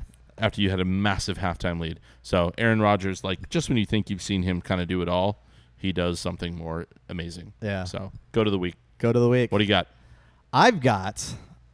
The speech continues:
Speaker 2: so this is a little tie back to a couple episodes of our pod.
Speaker 1: Okay.
Speaker 2: We found those stupid Oakley <laughs> sunglasses.
Speaker 1: What? Why you call my,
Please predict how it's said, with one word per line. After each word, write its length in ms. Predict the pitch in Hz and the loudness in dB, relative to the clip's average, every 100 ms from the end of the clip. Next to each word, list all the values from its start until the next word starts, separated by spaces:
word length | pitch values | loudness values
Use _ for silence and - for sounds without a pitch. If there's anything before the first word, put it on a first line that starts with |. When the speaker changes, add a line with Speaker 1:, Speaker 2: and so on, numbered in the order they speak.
| _ - | _ -2
Speaker 2:
so 600 | 143 131 120 117 110 - | 6 10 10 8 6 2
this 320 | 113 139 - | 2 2 4
is 260 | 147 135 117 | 6 6 6
a 160 | 117 | 6
little 240 | 120 127 110 | 6 6 4
tie 280 | - 143 143 | 2 2 4
back 280 | 110 - | 2 0
to 160 | - 117 | 0 0
a 60 | 101 | 0
couple 280 | 127 120 | -2 -2
episodes 680 | 113 - - 107 95 92 - | 0 -2 0 0 0 -4 -8
of 140 | - 104 | -4 -2
our 120 | 101 | -2
pod. 380 | - 117 95 - - - | -2 -4 -4 -10 -18 -14
Speaker 1:
Okay. 260 | - 92 143 - | -2 0 0 -2
Speaker 2:
We 120 | 104 | -6
found 480 | 98 - - 127 120 | -8 -6 2 2 4
those 160 | 110 101 | 4 4
stupid 1040 | - - - - - 151 156 117 107 104 - - | 0 0 -2 4 10 12 10 4 2 -4 -8 2
Oakley 320 | 131 139 135 | 4 6 4
<laughs> 60 | - | 2
sunglasses. 1120 | - - 170 151 139 - 143 - 139 - - | -2 -2 -2 0 -2 -2 -8 -6 -2 -2 0
Speaker 1:
What? 240 | 147 254 139 | 8 8 8
Why 180 | 139 226 | 4 4
you 100 | 233 | 2
call 300 | - 214 - | 0 0 4
my, 120 | 190 | 2